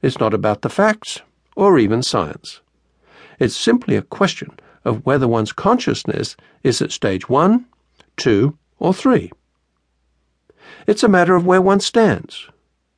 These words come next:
or what position one takes in defense of the model we have in our head about it. In this case, medicine in general.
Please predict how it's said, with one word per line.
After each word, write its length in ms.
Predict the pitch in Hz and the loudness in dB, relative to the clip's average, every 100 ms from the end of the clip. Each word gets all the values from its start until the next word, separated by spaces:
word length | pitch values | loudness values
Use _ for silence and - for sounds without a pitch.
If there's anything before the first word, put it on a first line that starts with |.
| _ _ | _ _
or 160 | 147 151 | 0 2
what 240 | 180 - | 0 0
position 540 | 165 160 226 - 107 | -4 0 0 0 -2
one 180 | 85 82 | -4 -8
takes 400 | - - - - - _ | -6 -8 -8 -18 -20 _
in 100 | 147 | -2
defense 400 | 139 139 147 135 | 0 0 0 0
of 120 | 135 120 | -4 -2
the 100 | 113 | 0
model 340 | 165 147 110 | 2 2 2
we 140 | 120 | 0
have 220 | 113 110 101 | 0 0 0
in 100 | 98 | -2
our 140 | 101 | -2
head 420 | - 156 113 113 - - | 0 2 2 -2 -8 -6
about 340 | 147 147 107 | -2 0 -2
it. 220 | 87 - - _ _ _ _ _ _ - | -4 -10 -20 _ _ _ _ _ _ -8
In 140 | 98 | -2
this 180 | 127 196 | 0 0
case, 380 | 208 - - - _ _ | 2 2 0 -8 _ _
medicine 440 | - 98 101 107 104 | -4 -2 -2 -2 0
in 120 | 113 | 2
general. 420 | 135 127 101 90 | 2 2 0 -2